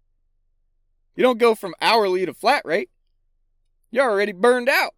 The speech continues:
Honestly. Trying to keep up with the others,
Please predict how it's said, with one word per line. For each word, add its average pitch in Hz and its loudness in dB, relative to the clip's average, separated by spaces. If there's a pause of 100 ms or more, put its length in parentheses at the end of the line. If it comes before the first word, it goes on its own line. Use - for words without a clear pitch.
(760)
Honestly. 220 -4 (1080)
Trying 226 -2
to 208 -10
keep 247 -8
up 247 -2
with 220 -8
the 180 -4
others, 262 -6